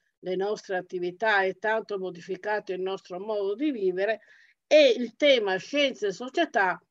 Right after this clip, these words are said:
è stato profondamente discusso in questo periodo. Perché?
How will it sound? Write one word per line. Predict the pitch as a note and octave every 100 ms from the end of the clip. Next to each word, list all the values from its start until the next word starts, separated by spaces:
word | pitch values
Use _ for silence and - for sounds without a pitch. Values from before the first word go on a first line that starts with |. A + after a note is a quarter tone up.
| _ -
è | B3+
stato | B3 C4 A#3+ - B3+ _ _ _
profondamente | A#3+ B3 C4 B3+ A#3 A3+ C4 B3+ A3+
discusso | G#3 C#4+ - - F#3 F#3 F#3+
in | F3+
questo | F3+ E3+ - D#3
periodo. | E3 D#3 E3 D3+ D3+ - _ _ _ _
Perché? | E4 E4+ - G3+ D#3+ D#3+